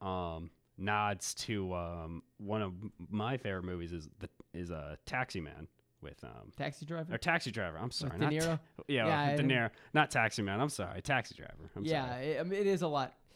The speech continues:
Speaker 2: And that's the cool part that De Niro was in this movie.
Speaker 1: Yes.
Speaker 2: Because De Niro got to help Joaquin Phoenix.
Speaker 1: Yeah.
Speaker 2: Because this was a very similar, and that, that's the inspiration for this role is,
Speaker 1: Mm-hmm.
Speaker 2: is Taxi Driver in a lot of ways. But yeah, I mean, overall, this movie's great.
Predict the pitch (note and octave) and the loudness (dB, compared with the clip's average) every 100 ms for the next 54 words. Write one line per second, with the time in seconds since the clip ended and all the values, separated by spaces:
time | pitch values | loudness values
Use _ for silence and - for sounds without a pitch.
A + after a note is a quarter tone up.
0 | - E3+ F3+ F3+ F3+ F3 D#3 E3 D3 C#3+ | -4 0 0 0 -6 -6 -4 -2 -2 -2
1 | D3 C3+ C#3+ C#3 B2+ C3+ B2+ - B2+ C3 | -2 -2 0 -2 -4 -6 -6 -6 -6 -4
2 | C#3+ - B2+ D3 B2 C#3+ B2+ D#3 D#3 D3 | -6 0 4 6 6 4 2 2 4 4
3 | D3 C#3+ - D3 F3 D#3+ D#3+ A#2+ A#2+ A#2+ | 2 0 -8 -8 0 2 0 -6 -6 -8
4 | - A#2 - B2+ A#2+ C3 B2+ A#2+ - C#3 | -8 -12 -10 -12 -10 -10 -12 -12 -8 -4
5 | C#3 - - - - C#3 C3 B2 - _ | -4 -8 -18 -20 -14 -6 -6 -6 -12 _
6 | _ _ _ G2 C3+ C3 C#3 C3+ C3 A#2+ | _ _ _ -14 -12 -8 -8 -6 -8 -8
7 | C3 D3+ C3+ - D#3 C#3+ B2 A#2 C#3 D#3 | -2 -2 -2 -4 -2 -2 -4 -6 -2 0
8 | F3 F3+ F3+ E3+ D3+ D3 D3 - C3+ D#3 | 0 -2 -2 -2 -2 -2 -4 -4 -8 -2
9 | D#3+ C#3 B2+ C3 C3+ C3 B2 - _ _ | -2 -2 -8 -6 -4 -4 -6 -12 _ _
10 | _ - C3 B2 A#2 C3+ B2+ - B2+ A#2+ | _ -10 -8 -8 -8 -8 -8 -6 -8 -8
11 | B2+ A#2+ A#2+ A#2+ A#2+ A#2 A#2 A#2 A#2+ A2 | -8 -8 -8 -8 -6 -6 -6 -6 -8 -8
12 | A#2 A2+ - A#2 _ _ _ _ A#2+ A#2 | -8 -10 -12 -14 _ _ _ _ -12 -10
13 | G#2 A2+ A2+ C3 D#3 C3+ B2+ B2+ C3 C3 | -8 -8 -6 -4 -2 0 0 -2 -4 -6
14 | C3 B2 A#2 - A#2+ B2 B2 | -8 -8 -10 -8 -6 -6 -8